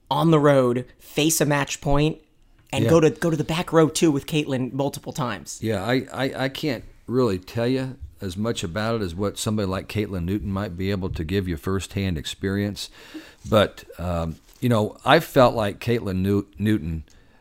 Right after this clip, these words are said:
Speaker 2: was a special individual for a long time.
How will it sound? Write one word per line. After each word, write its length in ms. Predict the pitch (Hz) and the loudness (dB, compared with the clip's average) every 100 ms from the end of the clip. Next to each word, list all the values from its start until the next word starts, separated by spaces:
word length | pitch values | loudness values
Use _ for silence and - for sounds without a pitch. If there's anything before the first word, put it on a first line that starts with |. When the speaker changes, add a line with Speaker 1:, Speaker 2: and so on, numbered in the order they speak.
| _ | _
Speaker 2:
was 220 | - 95 80 | -4 -2 -2
a 40 | |
special 760 | - - 110 - 113 101 90 - - | -4 0 0 0 0 0 -2 -8 -6
individual 640 | 110 95 85 95 82 80 | -2 -2 0 0 0 -6
for 160 | - 82 | -4 -6
a 60 | 76 | -4
long 320 | 80 82 80 | -2 -4 -4
time. 460 | 85 78 65 58 | -6 -6 -8 -14